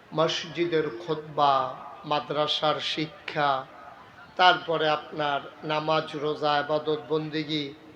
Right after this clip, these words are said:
সব কিছুর একটাই উদ্দেশ্য, আমরা যেন বুঝে শুনে সেই অনুযায়ী আমল করে আমরা যেন জান্নাতে যেতে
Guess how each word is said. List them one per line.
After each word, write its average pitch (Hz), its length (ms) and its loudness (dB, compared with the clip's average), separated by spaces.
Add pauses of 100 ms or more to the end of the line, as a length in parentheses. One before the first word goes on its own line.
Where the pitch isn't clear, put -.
(340)
সব 254 640 4 (160)
কিছুর 202 260 0
একটাই 202 440 2
উদ্দেশ্য, 208 720 0 (640)
আমরা 170 280 2
যেন 156 200 0
বুঝে 151 460 -4
শুনে 170 500 -4 (500)
সেই 185 340 2
অনুযায়ী 175 420 2
আমল 160 400 2 (100)
করে 139 400 -2
আমরা 160 200 -2
যেন 143 220 -4
জান্নাতে 147 480 -4
যেতে 135 260 -10